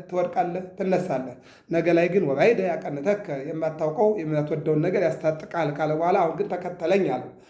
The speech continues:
«ተከተለኝ» ብሎ ሲከተለው ዘወር ሲል ቅዱስ ጴጥሮስ ጌታ የሚወደውን ደቀ መዝሙር አየ ይላል።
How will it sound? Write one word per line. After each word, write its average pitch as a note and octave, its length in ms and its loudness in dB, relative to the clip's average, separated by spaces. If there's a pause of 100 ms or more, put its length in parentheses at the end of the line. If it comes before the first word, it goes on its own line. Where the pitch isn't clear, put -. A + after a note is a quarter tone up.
(380)
«ተከተለኝ» G3+ 580 4
ብሎ F3 220 2
ሲከተለው G3 880 0 (180)
ዘወር F3 300 2 (100)
ሲል G3+ 180 -2
ቅዱስ E3+ 280 -8
ጴጥሮስ G3+ 360 -2
ጌታ F#3 280 -2
የሚወደውን E3+ 640 0
ደቀ D#3+ 220 -2 (100)
መዝሙር D#3 380 0 (120)
አየ C#3 320 2 (340)
ይላል። E3 300 2